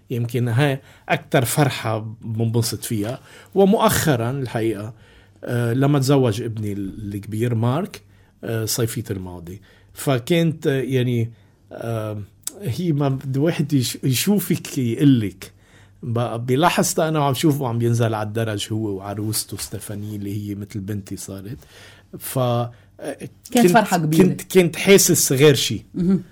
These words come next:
Speaker 1: كنت حاسس غير شي. بس كل لحظة عندي فرحة. يعني، اليوم فرحت قبل ما جيت و-، وإن شاء الله
Speaker 2: حلو،
Speaker 1: بتضلها
Speaker 2: فرحت
Speaker 1: فرحة.
Speaker 2: وجيت لعنا، شو
Speaker 1: إيه،
Speaker 2: حلو.
Speaker 1: إيه،
Speaker 2: فرحة
Speaker 1: يعني،
Speaker 2: كبيرة.
Speaker 1: أنا، أنا، إيه،
Speaker 2: <laughs>
Speaker 1: بتعرفي شو، أنا، يعني، إذا نزلت على جنينة وشفت وردة حلوة بفرح فيها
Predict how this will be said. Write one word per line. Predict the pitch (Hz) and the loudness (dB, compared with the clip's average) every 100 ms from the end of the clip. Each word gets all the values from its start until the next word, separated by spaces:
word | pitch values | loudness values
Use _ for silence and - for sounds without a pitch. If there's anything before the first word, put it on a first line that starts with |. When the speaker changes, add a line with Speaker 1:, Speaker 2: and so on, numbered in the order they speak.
| - | 0
Speaker 1:
كنت | 175 151 | 2 4
حاسس | 185 - 143 | 4 4 2
غير | 123 117 | 0 0
شي. | - 85 - - - | 0 -8 -14 -20 -2
بس | 143 - | 0 0
كل | - 285 262 | 6 8 8
لحظة | 220 165 156 | 8 6 4
عندي | 131 127 120 | 4 2 0
فرحة. | 113 127 113 101 | -2 -4 -6 -10
يعني، | 95 113 127 | -8 -6 -2
اليوم | 127 175 180 | 6 6 6
فرحت | 143 - 117 - 113 - | 4 0 -4 -8 -16 -14
قبل | 151 117 107 | -6 -6 -4
ما | 107 | -6
جيت | 101 104 101 - | -6 -8 -8 -10
و-، | 101 - - - - - | -12 -14 -20 -20 -20 -10
وإن | - 120 | -4 0
شاء | 120 170 | 6 8
الله | 151 | 8
Speaker 2:
حلو، | 151 135 | 8 8
Speaker 1:
بتضلها | - 127 127 | 8 6 4
Speaker 2:
فرحت | 202 | 2
Speaker 1:
فرحة. | - 226 | 2 2
Speaker 2:
وجيت | 208 233 233 | 4 4 4
لعنا، | 202 233 285 233 | 2 6 6 4
شو | 196 190 | 0 4
Speaker 1:
إيه، | 208 220 | 8 8
Speaker 2:
حلو. | 220 - | 6 -2
Speaker 1:
إيه، | 185 | 2
Speaker 2:
فرحة | 196 226 | 2 2
Speaker 1:
يعني، | 135 127 139 | 2 2 4
Speaker 2:
كبيرة. | - | 4
Speaker 1:
أنا، | 175 175 - 175 | 6 6 6 8
أنا، | 214 180 190 | 8 8 8
إيه، | 220 254 | 8 6
Speaker 2:
<laughs> | |
Speaker 1:
بتعرفي | 196 190 208 226 | 6 6 6 4
شو، | 180 190 | 4 4
أنا، | 165 156 151 | 6 4 4
يعني، | 143 143 143 131 120 - | 2 2 2 0 -4 -4
إذا | 151 170 | 2 2
نزلت | 151 208 | 4 2
على | 160 156 | 4 4
جنينة | 127 175 180 | 4 2 4
وشفت | 143 - 151 - | 2 0 -4 2
وردة | 156 147 135 | 4 4 0
حلوة | 110 139 127 | 0 2 2
بفرح | 117 131 - 127 | 2 0 -2 -6
فيها | - 139 135 | -4 0 0